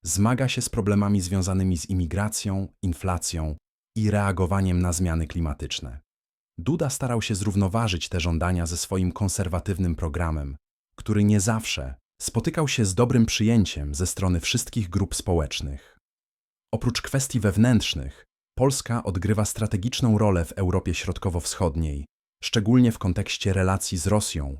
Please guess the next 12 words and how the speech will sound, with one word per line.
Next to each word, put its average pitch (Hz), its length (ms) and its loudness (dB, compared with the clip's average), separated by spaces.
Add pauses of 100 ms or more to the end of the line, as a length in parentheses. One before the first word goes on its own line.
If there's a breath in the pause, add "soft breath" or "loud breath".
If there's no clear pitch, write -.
(140)
i 101 80 -2
Ukrainą. 76 720 -2 (420)
Duda 92 420 2
był 82 220 -2
gorącym 95 560 2
zwolennikiem 87 760 0
wspierania 98 540 0
Ukrainy 85 720 0 (260)
w - 80 -20
obliczu 92 420 -2
rosyjskiej 87 600 -4
agresji, 87 580 -2